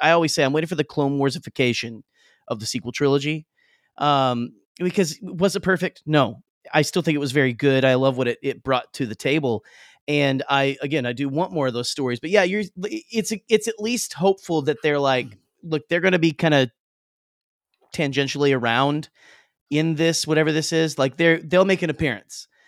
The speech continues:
Speaker 1: But that gives me hope to, again, down the line, we are gonna get a continuation and things like that. 'Cause they, I mean, use 'em while you got 'em,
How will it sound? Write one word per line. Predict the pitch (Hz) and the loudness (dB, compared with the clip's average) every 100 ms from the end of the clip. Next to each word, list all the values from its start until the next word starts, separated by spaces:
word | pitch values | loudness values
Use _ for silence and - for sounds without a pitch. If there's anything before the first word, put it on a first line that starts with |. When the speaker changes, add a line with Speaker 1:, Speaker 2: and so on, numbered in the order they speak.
| _ _ - | _ _ -6
Speaker 1:
But | 156 | 0
that | 175 170 | 0 0
gives | 147 180 151 | 2 0 2
me | 165 160 | 0 0
hope | 131 151 147 - | 2 0 -2 -4
to, | 156 143 139 | -6 -4 -4
again, | 151 143 123 113 _ - | -4 -4 -4 -6 _ -16
down | 151 170 156 | -4 -2 0
the | 147 | 0
line, | 151 156 131 120 117 - | 2 2 0 -2 -8 -14
we | 131 165 | -8 0
are | 147 151 | 4 4
gonna | 139 143 127 | 4 0 0
get | 113 131 110 _ - - _ _ _ | 0 -4 -4 _ -20 -20 _ _ _
a | 127 | -10
continuation | 135 120 131 110 104 110 - 101 127 _ | -8 -4 -4 -4 -6 -8 -12 -14 -18 _
and | 123 | -8
things | 113 110 | -6 -8
like | 117 101 - | -8 -10 -8
that. | 117 110 - | -10 -10 -10
'Cause | 135 120 | -8 -2
they, | 135 131 | 0 0
I | 131 | 0
mean, | 127 120 131 - _ | -2 -4 -10 -18 _
use | 131 147 208 170 | -12 -4 -2 0
'em | 147 | 2
while | 131 | 0
you | 113 | 0
got | 110 90 | -6 -12
'em, | 87 | -16